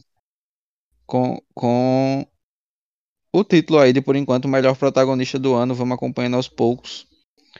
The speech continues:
uma vez que saírem novos animes pra ir montando essa nossa listinha ao longo do ano. Eu acho que pode ser bacana.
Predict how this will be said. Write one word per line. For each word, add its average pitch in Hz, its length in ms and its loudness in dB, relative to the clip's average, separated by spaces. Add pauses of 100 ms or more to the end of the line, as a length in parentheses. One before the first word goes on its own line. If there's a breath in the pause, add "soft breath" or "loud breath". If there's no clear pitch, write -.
(440 soft breath)
uma 123 180 0
vez 123 160 2
que - 80 -14
saírem 120 220 4
novos 120 240 2
animes 123 300 0
pra 123 220 2
ir 127 340 2
montando 131 460 0
essa 131 140 -2
nossa 127 220 0
listinha 127 380 -2
ao 123 140 2
longo 123 180 0
do 127 160 0
ano. 120 160 0
Eu 123 40 4
acho 127 120 -2
que - 60 -14
pode 123 180 -4
ser 123 80 -4
bacana. - 440 -4